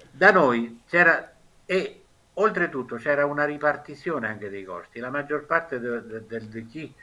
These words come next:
mi sta a sentire forse non lo sa, ma i costi per un allaccio erano abbastanza più elevati rispetto al costo di esecuzione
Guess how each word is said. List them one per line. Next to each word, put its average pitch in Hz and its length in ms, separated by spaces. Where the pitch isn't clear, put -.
mi 113 100
sta 127 180
a 123 40
sentire 131 440
forse 104 340
non 98 120
lo 98 120
sa, - 260
ma 135 340
i 185 160
costi 110 640
per 156 200
un 135 160
allaccio 104 720
erano 131 640
abbastanza 151 760
più 127 240
elevati 123 680
rispetto 117 680
al 113 140
costo 143 360
di 113 160
esecuzione 110 920